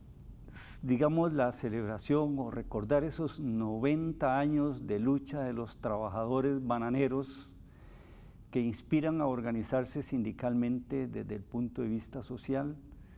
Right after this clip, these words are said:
Eh, podríamos hablar de su aporte también del orden económico y del orden político.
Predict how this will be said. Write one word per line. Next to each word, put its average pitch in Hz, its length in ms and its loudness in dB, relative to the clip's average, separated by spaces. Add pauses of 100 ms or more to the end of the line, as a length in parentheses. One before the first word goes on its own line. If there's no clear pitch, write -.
(600)
Eh, 113 560 -2
podríamos 127 520 2
hablar 123 240 2
de 131 100 2
su - 140 2
aporte 147 440 2
también 143 800 2
del 113 300 -2
orden 123 580 0
económico 135 920 0 (100)
y 117 120 0
del 107 160 0
orden 113 280 -2
político. 135 680 0